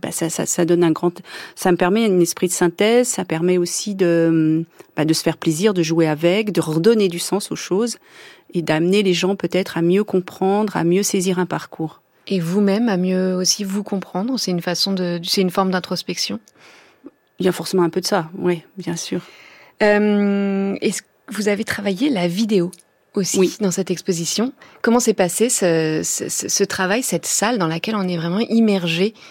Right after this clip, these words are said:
Speaker 2: dans des couleurs, dans des formes ? Comment vous avez fait, Françoise Petrovitch ?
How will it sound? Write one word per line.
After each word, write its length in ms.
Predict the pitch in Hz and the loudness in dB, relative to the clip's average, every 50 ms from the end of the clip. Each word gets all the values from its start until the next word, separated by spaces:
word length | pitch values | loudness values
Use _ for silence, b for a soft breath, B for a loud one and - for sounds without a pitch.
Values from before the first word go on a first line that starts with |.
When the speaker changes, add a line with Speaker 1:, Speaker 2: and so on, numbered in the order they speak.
| B B B B B B B | B B B B B B B
Speaker 2:
dans 160 | - 175 180 | 0 2 2
des 120 | 175 175 170 | 2 2 -2
couleurs, 420 | - - 208 190 190 214 240 220 | -2 -2 0 2 2 2 0 -2
dans 100 | 180 165 | -4 -4
des 120 | 160 160 147 | -4 -6 -8
formes ? 400 | - - 190 202 233 247 233 - - _ - 240 - B B B B B B | -2 0 0 2 2 0 0 -2 -4 _ -20 -20 -20 B B B B B B
Comment 200 | - 220 226 220 | -2 0 0 0
vous 120 | 190 180 | 0 0
avez 80 | 170 156 | -2 -2
fait, 120 | - 190 | -2 -6
Françoise 320 | - - 175 - 175 165 - | -8 -6 -6 -6 -4 -6 -6
Petrovitch ? 600 | - 175 - - 170 151 165 175 - - - | -8 -8 -8 -8 -10 -8 -10 -10 -8 -10 -12